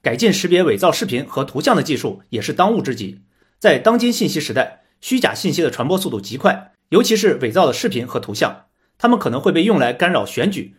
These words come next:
制造社会恐慌等等恶意行为。所以，我们要开发更加先进的技术来识别这些伪造内容，确保其来源的可追溯性，从而有效地遏制虚假信息的传播。最后，解决人工智能系统中的偏见问题也不容忽视。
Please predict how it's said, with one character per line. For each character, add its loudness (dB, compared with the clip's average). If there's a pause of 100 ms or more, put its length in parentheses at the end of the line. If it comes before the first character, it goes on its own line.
制 -4
造 0
社 -4
会 0
恐 -8
慌 -2
等 -2
等 -2
恶 4
意 2
行 -8
为。 -6 (340)
所 2
以， -2
我 -10
们 -2
要 4
开 0
发 2
更 -2
加 2
先 2
进 2
的 2
技 -2
术 -4
来 0
识 -2
别 0
这 0
些 -2
伪 -6
造 0
内 0
容， -8 (320)
确 4
保 6
其 -2
来 2
源 2
的 0
可 -10
追 2
溯 2
性， -4 (260)
从 -2
而 4
有 0
效 4
地 0
遏 2
制 -6
虚 -4
假 4
信 -4
息 -4
的 0
传 -4
播。 -4 (460)
最 6
后， 2 (160)
解 2
决 8
人 4
工 2
智 0
能 2
系 -2
统 0
中 -2
的 0
偏 2
见 6
问 -2
题 -10
也 -8
不 -2
容 2
忽 -4
视。 -6